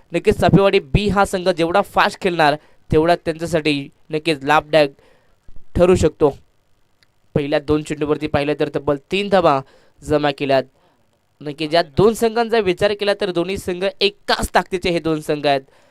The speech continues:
आणि नक्कीच एकमेकांची ताकद आता ते मैदानाच्या आत दाखवतील. कोणता संघ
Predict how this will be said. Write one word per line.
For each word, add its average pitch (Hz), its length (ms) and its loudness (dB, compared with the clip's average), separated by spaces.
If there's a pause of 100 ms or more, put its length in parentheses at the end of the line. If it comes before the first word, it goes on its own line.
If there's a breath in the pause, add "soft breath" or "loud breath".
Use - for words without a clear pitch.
(200 soft breath)
आणि 139 260 -6
नक्कीच 135 400 -4 (100)
एकमेकांची 175 680 -4 (100)
ताकद 160 320 0
आता 156 140 0
ते 139 460 -4 (200)
मैदानाच्या 147 600 -4
आत 170 180 2
दाखवतील. 147 600 -4 (3500)
कोणता 147 280 -2
संघ 147 280 -6